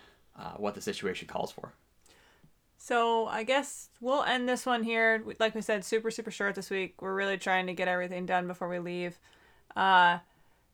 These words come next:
Speaker 2: we'll catch, I think we're having an, a new guest this weekend. We're recording with them this weekend, and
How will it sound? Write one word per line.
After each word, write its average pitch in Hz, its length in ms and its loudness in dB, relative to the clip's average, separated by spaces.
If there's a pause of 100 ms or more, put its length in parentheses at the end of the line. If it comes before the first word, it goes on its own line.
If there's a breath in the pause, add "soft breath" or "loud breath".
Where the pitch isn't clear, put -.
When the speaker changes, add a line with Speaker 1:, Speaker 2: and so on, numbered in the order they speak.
(120)
Speaker 2:
we'll 254 340 8
catch, 254 480 0
I 220 120 0
think 330 200 -2
we're 330 120 2
having 262 340 8
an, 226 140 0
a 220 200 6
new 226 220 2
guest 220 400 4
this 226 240 4
weekend. 220 600 -2
We're 214 140 -4
recording 208 380 0
with 208 100 -4
them 202 140 -2
this 202 160 -6
weekend, 202 300 -2
and 190 160 -4